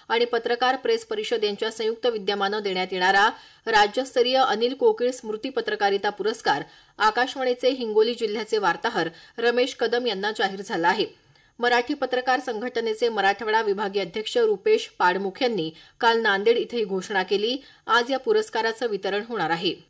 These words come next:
तिसरी कोकण कोस्टल हाफ मॅरेथॉन काल रत्नागिरीत मोठ्या उत्साहात पार पडली. देशातल्या तीनशे शहरांमधले दोन हजार दोनशेहून अधिक धावपटू रत्नागिरीत मराठी भाषेसाठी धावले.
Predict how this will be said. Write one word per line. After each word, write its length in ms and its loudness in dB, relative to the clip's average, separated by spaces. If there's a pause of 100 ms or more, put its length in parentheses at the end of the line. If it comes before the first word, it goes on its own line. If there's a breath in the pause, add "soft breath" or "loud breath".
(160)
तिसरी 320 0
कोकण 460 2
कोस्टल 440 2
हाफ 280 -2
मॅरेथॉन 500 -2
काल 180 -2
रत्नागिरीत 600 0
मोठ्या 260 -4
उत्साहात 420 -2 (120)
पार 120 0
पडली. 340 -2 (320 loud breath)
देशातल्या 480 2
तीनशे 420 -4
शहरांमधले 680 0
दोन 200 0
हजार 280 0
दोनशेहून 480 -2
अधिक 260 -6
धावपटू 540 -2 (300 loud breath)
रत्नागिरीत 680 0
मराठी 380 0
भाषेसाठी 600 -4
धावले. 320 0